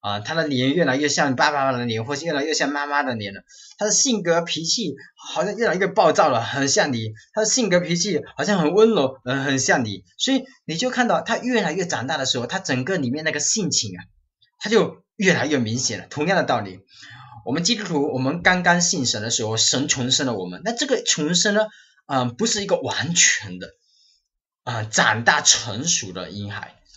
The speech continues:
长大成熟的人，这个重生是一个婴孩，而这个婴孩呢，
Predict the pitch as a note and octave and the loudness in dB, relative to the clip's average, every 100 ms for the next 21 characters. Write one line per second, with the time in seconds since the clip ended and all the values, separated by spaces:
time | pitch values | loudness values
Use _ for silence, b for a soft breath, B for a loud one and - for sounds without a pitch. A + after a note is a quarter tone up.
0 | - - B2 E3 E3+ - A#2+ - A2 F#2+ | -12 0 0 2 2 2 -2 -4 -4 -6
1 | F#2 A2 A3+ A#3 D#3+ E3 F3+ - F3 E3+ | -8 -4 -2 0 0 0 2 2 0 -2
2 | E3+ E3 - - B B B - E3+ C4+ | -4 -4 -8 -12 B B B -8 -4 0
3 | B3+ B3+ B3+ A3 A#2+ B2 C#3+ | 2 2 2 2 0 0 -2